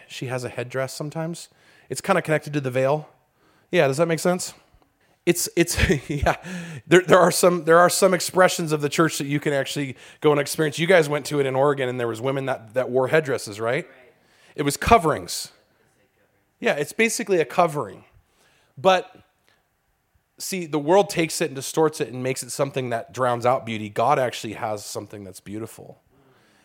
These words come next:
Speaker 1: And so he's saying here that those who mourn are gonna be given this beautiful headdress, this beautiful covering instead of ashes. See, a lot of times, um, we, we don't understand this because back in this culture, in the ancient Near East,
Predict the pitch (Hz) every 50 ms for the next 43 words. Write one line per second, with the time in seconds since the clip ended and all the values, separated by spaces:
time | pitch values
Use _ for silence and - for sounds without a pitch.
0 | _ _ - 143 131 127 - - 156 135 117 143 147 135 - - 160 147 147 143
1 | 135 123 139 135 123 117 110 - - - _ _ _ - 135 139 123 117 - -
2 | - - _ _ _ - 123 151 151 160 160 - - 160 143 139 147 147 139 131
3 | 131 135 123 107 127 139 147 170 143 123 107 107 95 - 104 127 165 185 185 -
4 | - 156 - - - - 139 139 131 127 123 - - 131 123 - _ - 139 165
5 | 202 214 220 - - - 170 147 131 120 - _ - - - _ _ _ - -
6 | 170 165 143 143 135 127 127 120 127 131 127 - - - - 165 170 170 156 127
7 | 135 - - 104 139 143 - - - - - - 135 - - - - - - -
8 | - - - _ _ _ _ _ _ _ _ _ _ _ _ _ _ _ _ _
9 | _ _ _ _ _ _ - - - 143 139 143 143 151 175 185 165 - 147 143
10 | 139 135 131 135 131 - - 147 139 131 123 123 123 127 139 143 123 139 143 147
11 | 143 139 127 117 - - - 147 143 143 131 - - 139 - 135 123 - - -
12 | - - - - _ _ _ _ _ 117 117 143 175 185 - 170 147 139 127 120
13 | 165 233 254 - - - 143 110 - - - 110 107 110 110 - - 147 175 208
14 | - - 170 147 143 139 131 123 127 151 160 127 - - -